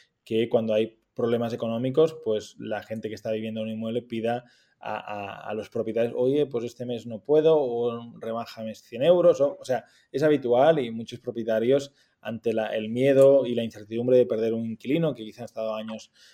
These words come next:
pues, pagándole, pero ahora no le van las cosas tan bien, pues, tiende a, a reducirse las rentas y, eh, por lo tanto, a reducir la rentabilidad. Además, tenemos un aspecto legal en España, que es que ya en algunas comunidades,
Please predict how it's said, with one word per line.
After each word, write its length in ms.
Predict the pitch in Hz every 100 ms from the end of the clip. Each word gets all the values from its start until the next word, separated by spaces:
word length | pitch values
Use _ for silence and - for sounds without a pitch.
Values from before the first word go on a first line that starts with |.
| _
pues, 180 | - 107
pagándole, 600 | - 104 120 131 127 127
pero 260 | 120 110 110
ahora 180 | 113 110
no 180 | 110
le 80 | 113
van 120 | 110
las 140 | 104 -
cosas 220 | 110 101
tan 140 | 107
bien, 260 | 110 117 139
pues, 280 | 120 110 _ _ 123 _ _ _ _ 131
tiende 320 | 135 147 151
a, 80 | 139
a 220 | - 123
reducirse 580 | 123 117 113 - - 123
las 120 | 104
rentas 500 | 113 127 143 160 - _ _ -
y, 180 | 120 120
eh, 60 |
por 140 | 120 110
lo 100 | 104
tanto, 200 | 110 120
a 40 |
reducir 260 | 120 110 113
la 80 | 110
rentabilidad. 500 | 110 104 98 95 - _ _ - _ _ -
Además, 600 | 127 127 147 170 196 -
tenemos 360 | 127 123 135
un 100 | 135
aspecto 760 | 131 - 120 120 123 117 113 _ -
legal 480 | 117 110 120 139 131
en 100 | 117
España, 600 | 107 131 131 131 143 - _ _ _
que 200 | 123 120
es 160 | 120
que 200 | - 120
ya 120 | 113 127
en 60 |
algunas 360 | 127 123 123 113
comunidades, 880 | 113 107 110 131 139 151 170 -